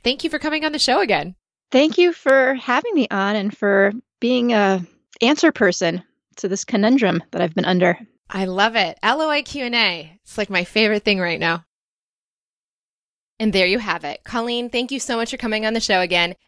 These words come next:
Speaker 1: and thank you for listening. If you'd like to send Colleen a message, you can do so over on Instagram at The Longest Dance. And if you wanna find me on Instagram, Snapchat, or Twitter, you can find me at Jess C, as in Creative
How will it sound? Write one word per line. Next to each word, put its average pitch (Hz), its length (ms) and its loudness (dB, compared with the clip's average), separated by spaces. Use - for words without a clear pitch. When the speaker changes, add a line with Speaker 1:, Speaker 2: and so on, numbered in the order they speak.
Speaker 1:
and 190 140 -8
thank 185 220 -6
you 180 100 -4
for 185 120 -8
listening. 156 440 -8
If 233 100 -2
you'd 240 100 0
like 240 140 2
to 294 80 -4
send 240 200 -2
Colleen 214 280 -2
a 185 60 -2
message, 254 360 -4
you 240 80 -6
can 220 120 -6
do 214 120 -6
so 247 180 -4
over 196 220 -2
on 170 200 -4
Instagram 233 640 -8
at 185 340 -4
The 190 140 -10
Longest 170 400 -8
Dance. 180 420 -10
And 196 100 -10
if 196 80 -10
you 220 60 -6
wanna 220 160 -6
find 214 240 -4
me 208 140 -8
on 180 160 -6
Instagram, 190 400 -6
Snapchat, 180 460 -4
or 170 100 -8
Twitter, 302 280 -4
you 247 140 -8
can 208 100 -8
find 196 180 0
me 208 80 -4
at 254 100 -4
Jess 254 200 -6
C, 247 380 -8
as 196 160 -4
in 196 140 -8
Creative 180 600 -6